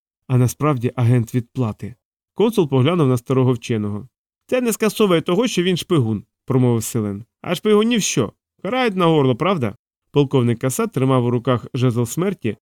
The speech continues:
не спрямовуючи його ні на кого конкретно. «Ви підтримуєте зв'язок із кораблем?» спитав він консула. «Так». «Як?» «Через комлох Сірі. Його модифікували». Касат ледве кивнув.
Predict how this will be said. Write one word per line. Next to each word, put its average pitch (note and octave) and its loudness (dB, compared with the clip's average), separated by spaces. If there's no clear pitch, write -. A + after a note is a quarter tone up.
не G3 4
спрямовуючи F3 0
його D#3+ 2
ні F#3+ 0
на F#3+ 0
кого C3 0
конкретно. G#2+ -6
«Ви A2+ 0
підтримуєте A#2+ 0
зв'язок G#2+ -2
із A2 -6
кораблем?» G2 -4
спитав A#2+ 0
він A2+ -2
консула. G2+ -8
«Так». A2 -4
«Як?» A2+ 0
«Через A#2+ 0
комлох A#2 0
Сірі. - -6
Його A2+ 0
модифікували». A2 -4
Касат D3 0
ледве C#3+ 0
кивнув. G2+ -8